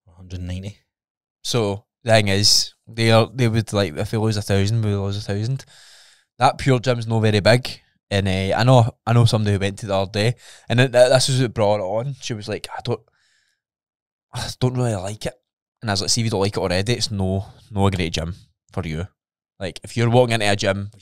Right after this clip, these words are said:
Speaker 2: fuck,
Speaker 1: not like about it?
Speaker 2: she didn't like the vibe. She just didn't feel that comfortable. There was no bands. There was no hip thrust pads. Do you know what I mean?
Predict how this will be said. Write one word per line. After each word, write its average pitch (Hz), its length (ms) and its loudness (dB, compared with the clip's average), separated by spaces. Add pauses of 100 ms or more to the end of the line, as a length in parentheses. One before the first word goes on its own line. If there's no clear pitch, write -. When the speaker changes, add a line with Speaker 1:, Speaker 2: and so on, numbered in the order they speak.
Speaker 2:
fuck, 107 60 -6
Speaker 1:
not 101 100 -14
like 90 200 -16
about 113 240 -18
it? 120 60 -20 (840)
Speaker 2:
she - 160 -10
didn't 110 180 0
like 95 160 -4
the 85 60 -6
vibe. 123 580 4
She - 180 -6
just 107 160 -4
didn't 104 200 -4
feel 95 460 -6
that 85 240 -8
comfortable. 117 760 -2
There 107 100 -4
was 92 140 -4
no 95 220 0
bands. 120 640 6
There 98 100 -4
was 92 140 -8
no 95 120 -8 (680)
hip - 160 -6
thrust 120 280 0
pads. 113 640 4 (260)
Do 113 60 -10
you 117 40 0
know 107 60 0
what 85 40 -6
I 98 40 -6
mean? 117 220 -2